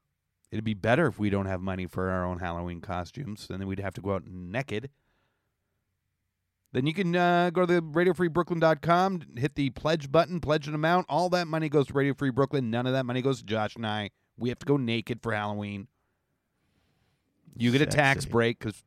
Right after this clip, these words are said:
Speaker 2: Talk about
Speaker 1: Radio Free
Speaker 2: sexy.
Speaker 1: Brooklyn, I, I know, is a five oh one C three organization. That money would go to things like, uh, help, uh, pay for the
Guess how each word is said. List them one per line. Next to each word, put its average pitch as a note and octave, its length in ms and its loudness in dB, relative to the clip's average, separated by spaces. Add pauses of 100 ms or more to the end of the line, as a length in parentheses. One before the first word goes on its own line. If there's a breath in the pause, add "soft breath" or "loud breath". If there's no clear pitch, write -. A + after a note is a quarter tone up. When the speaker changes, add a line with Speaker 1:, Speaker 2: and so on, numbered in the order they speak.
(480)
Speaker 2:
Talk A2 200 -4
about F2 240 -2
Speaker 1:
Radio A#2 260 2
Free B2+ 120 0
Speaker 2:
sexy. G#2 100 -6
Speaker 1:
Brooklyn, A2+ 320 0
I, F2+ 240 -4
I F2+ 40 -4
know, F#2+ 280 -4 (120)
is F#2 140 -4
a E2 40 -6
five A#2+ 320 2
oh A2+ 60 4
one A2+ 200 4
C D#3+ 280 -4
three A3 500 2 (240)
organization. B2 760 2 (2250)
That A#2+ 120 2
money C3 140 4
would C3+ 140 6
go D3 160 10
to C#3+ 80 4
things D#3 460 0
like, C#3 280 2
uh, C3+ 440 6 (600)
help, E3+ 400 4
uh, E3+ 400 10
pay E3 360 4
for F3 240 4
the D#3 300 8